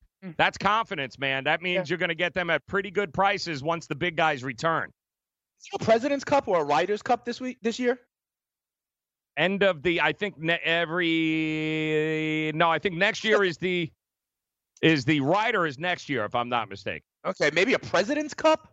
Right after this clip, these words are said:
Speaker 1: I thought I saw
Speaker 2: Uh, the
Speaker 1: commercials
Speaker 2: President's
Speaker 1: for it,
Speaker 2: Cup,
Speaker 1: but
Speaker 2: they
Speaker 1: we'll check in on that.
Speaker 2: usually, um, yeah,
Speaker 1: It's all
Speaker 2: exactly.
Speaker 1: good.
Speaker 2: They usually go, uh, and what's his face, I think, um, is the, it's Monday, December ninth.
Speaker 1: There you go.
Speaker 2: Yes, Monday. Yeah. So at the end of the year, because the whole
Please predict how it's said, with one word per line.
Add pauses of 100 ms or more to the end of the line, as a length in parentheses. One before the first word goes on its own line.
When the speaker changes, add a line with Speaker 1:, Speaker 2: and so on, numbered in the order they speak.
(120)
Speaker 1:
I
thought
I
saw
Speaker 2:
Uh,
the
Speaker 1:
commercials
Speaker 2:
President's
Speaker 1:
for
it,
Speaker 2:
Cup,
Speaker 1:
but
Speaker 2:
they
Speaker 1:
we'll
check
in
on
that.
Speaker 2:
usually,
um, (300)
yeah,
Speaker 1:
It's
all
Speaker 2:
exactly.
Speaker 1:
good.
Speaker 2:
They
usually
go,
uh, (240)
and
what's
his
face,
I
think,
um,
is
the,
it's
Monday,
December
ninth. (720)
Speaker 1:
There
you
go. (600)
Speaker 2:
Yes, (160)
Monday.
Yeah.
So
at
the
end
of
the
year,
because
the
whole